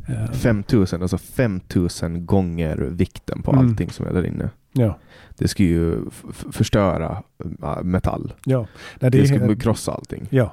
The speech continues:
Speaker 1: det är helt enkelt inte traditionell, eh, typ av, eh, transport de sysslar med, utan det är någonting annat. Och då finns det många teorier. Den, eh, ledande teorin skulle jag säga bland, eh,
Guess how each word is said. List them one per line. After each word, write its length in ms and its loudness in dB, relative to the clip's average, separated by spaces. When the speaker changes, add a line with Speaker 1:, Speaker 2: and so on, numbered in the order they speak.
Speaker 1:
det 160 0
är 40 6
helt 260 2
enkelt 260 -2
inte 500 -2
traditionell, 680 2
eh, 180 0
typ 360 0
av, 360 -4
eh, 200 -2
transport 760 -2
de 140 2
sysslar 320 0
med, 100 -6
utan 220 -2
det 80 2
är 80 2
någonting 360 -2
annat. 440 -8
Och 140 4
då 80 6
finns 220 4
det 100 0
många 240 -2
teorier. 720 2
Den, 440 -2
eh, 120 -2
ledande 480 2
teorin 840 2
skulle 220 -4
jag 100 0
säga 280 -2
bland, 460 -2
eh, 280 0